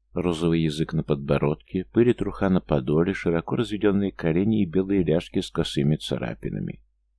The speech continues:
«Царствие небесное, для вот этой, или для второй, в притворстве которой живет безумие иного рода?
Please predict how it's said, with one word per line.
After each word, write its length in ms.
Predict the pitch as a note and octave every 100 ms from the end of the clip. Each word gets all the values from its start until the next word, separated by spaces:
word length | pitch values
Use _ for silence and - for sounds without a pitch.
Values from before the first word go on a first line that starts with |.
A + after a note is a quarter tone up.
| _
«Царствие 580 | - D#2+ C2+ - - C2
небесное, 640 | D2 B1+ A#1 - G1+ - _ _
для 140 | - D#2+
вот 180 | E2+ -
этой, 400 | D2+ - - - _ _ _ -
или 200 | E2 D#2+
для 200 | D2+ D2
второй, 500 | - F#2 D2+ A1+ - _ _
в 20 | -
притворстве 500 | E2 D#2+ D2+ - D2
которой 320 | D#2 D#2 D2
живет 240 | D2 D2
безумие 580 | C#2+ D2+ C2+ D#2 D#2 D2+
иного 380 | F2 E2+ C#2+ C#2
рода? 400 | D#2+ C2+ - -